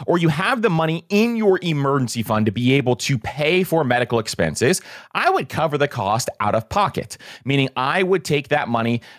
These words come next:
not in your H S A, the money you earn every single month, I'd take it out of my checking account or my emergency fund or whatever else you have,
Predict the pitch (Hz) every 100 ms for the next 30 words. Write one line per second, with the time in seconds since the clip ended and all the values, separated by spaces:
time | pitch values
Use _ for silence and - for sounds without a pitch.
0 | - 117 196 240 110 90 82 87 - 90
1 | 107 170 - 110 123 131 127 185 - 160
2 | 165 170 135 143 196 - 147 214 139 104
3 | 113 151 147 139 127 139 147 151 131 127
4 | 117 120 120 117 110 110 120 113 117 110
5 | 120 113 110 107 107 123 143 156 - 233
6 | 359 320 101 123